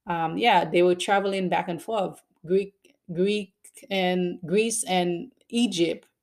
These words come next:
Um, there was, there was interaction, as you know the story, the historical story.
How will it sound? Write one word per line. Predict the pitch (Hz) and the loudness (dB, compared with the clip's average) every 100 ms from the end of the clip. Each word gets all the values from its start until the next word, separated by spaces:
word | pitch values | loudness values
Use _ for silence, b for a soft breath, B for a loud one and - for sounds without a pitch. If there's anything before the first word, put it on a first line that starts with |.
| _ _ _ _ _ _ | _ _ _ _ _ _
Um, | 190 190 180 170 180 175 | -2 0 2 0 -2 0
there | 185 | 4
was, | 180 175 - | 4 4 0
there | 202 185 | 2 2
was | 180 | 2
interaction, | 196 185 190 214 - 165 | -2 -2 0 -2 -2 -2
as | 160 | -2
you | 160 | -4
know | 170 180 | 0 0
the | 165 | 0
story, | - - 208 180 | -4 -2 0 0
the | 165 | -2
historical | 170 175 - 175 175 | -2 -2 0 -2 -2
story. | 175 202 208 185 - | -8 -4 -4 -4 -6